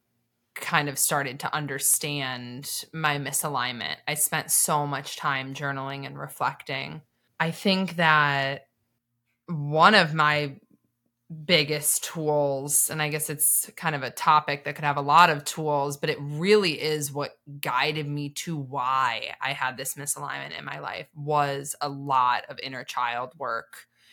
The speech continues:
and understanding how I got to the place that I even had such deep misalignment in my life. Because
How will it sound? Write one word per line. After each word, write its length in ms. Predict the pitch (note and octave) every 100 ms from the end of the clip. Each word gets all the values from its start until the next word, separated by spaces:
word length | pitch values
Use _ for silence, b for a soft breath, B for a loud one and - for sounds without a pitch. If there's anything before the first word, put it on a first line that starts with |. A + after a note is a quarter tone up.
| b b
and 500 | - C3+ B2 A#2+ A#2 -
understanding 1300 | D3+ D3+ D3 D3 - - C#3+ C#3 C#3 C3+ B2 B2+ C3+ - _ _ _ _
how 840 | - - F3+ D#3 D#3 D3 A#2 - - _
I 220 | D3 C#3+
got 420 | C#3 C#3+ A#2 - -
to 100 | F#3+
the 120 | D3
place 840 | - D3 B2 - - - - - - _ -
that 180 | D3+ D3
I 140 | C#3+
even 560 | C#3 D3+ C#3 B2+ B2+ B2
had 580 | - - - C#3 C#3 D3
such 320 | - C3+ -
deep 340 | D3 C#3+ A#2+ -
misalignment 680 | C3 - B2 G#2+ A2+ G#2+ - _
in 100 | D#3
my 200 | C#3 -
life. 500 | A#2+ D2+ C#2 - - _ b b b b b b b b b
Because 880 | E3 F3+ E3 F3 D#3 D3+ D3 C#3+ -